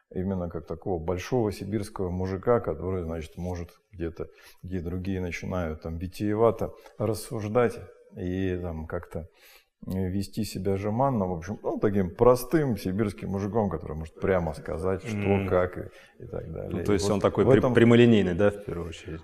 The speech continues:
Speaker 1: В каком-то степени, да.
Speaker 2: Мгм.
Speaker 1: То есть он прямой, он там вот без всяких вот этих экивоков, хотя не глуп при этом. То есть,
Speaker 2: Мгм. Ну
Speaker 1: ну,
Speaker 2: да,
Speaker 1: мне
Speaker 2: непростой, не путать с
Speaker 1: непро-,
Speaker 2: простым.
Speaker 1: непростой, да.
Speaker 2: Мгм.
Speaker 1: Вот, мне кажется, это такой сибирский характер, что вот, ну,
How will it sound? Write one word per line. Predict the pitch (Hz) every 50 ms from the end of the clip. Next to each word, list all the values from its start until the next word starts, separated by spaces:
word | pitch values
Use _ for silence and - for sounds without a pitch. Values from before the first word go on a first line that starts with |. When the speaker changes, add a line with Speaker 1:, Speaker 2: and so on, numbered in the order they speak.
| -
Speaker 1:
В | 117 113 117 113 -
каком-то | - - 196 233 226 196 156 139
степени, | 131 - - 151 131 117 120 107 101 95
да. | 90 87
Speaker 2:
Мгм. | 73 -
Speaker 1:
То | -
есть | - -
он | - 127 120
прямой, | - 147 151 160 175 190 196 170 143
он | 110 101 101 92 90 85 82
там | 80 85 78 80
вот | 82 85 92
без | - 95 87
всяких | - - 85 82 80 80 -
вот | - 87 85
этих | 87 82 - 87 - -
экивоков, | 92 - - 113 131 151 175 170 - - 98 - - -
хотя | - 117 123 120 180 190
не | 202 180 175
глуп | 135 113 117 123 - - - -
при | - - 85 80
этом. | 76 - - - - - 76 - _
То | -
есть, | - 76 - - -
Speaker 2:
Мгм. | - 87 82 82 85 90 -
Ну | 110
Speaker 1:
ну, | 107
Speaker 2:
да, | 95 87
Speaker 1:
мне | 92 107
Speaker 2:
непростой, | 110 127 123 123 147 - 110 95
не | 90 92
путать | 92 - - 87 90 -
с |
Speaker 1:
непро-, | 113 110 127 -
Speaker 2:
простым. | 135 139 117 123 127
Speaker 1:
непростой, | 127 127 131 127 123 123 - - - - - 76
да. | - - - - - - - -
Speaker 2:
Мгм. | 104 92 90 85 98
Speaker 1:
Вот, | 98 92 85 87 -
мне | 113 110 110 110
кажется, | - 117 104 101 98 - - 101
это | 92 -
такой | 117 110 - 110 101
сибирский | - - 120 123 127 107 - - - 98
характер, | - 131 135 147 175 180 - - - 104
что | - - - - 117 110 110
вот, | 113 123 123 - -
ну, | 135 147 151 151 147 143 139 135 -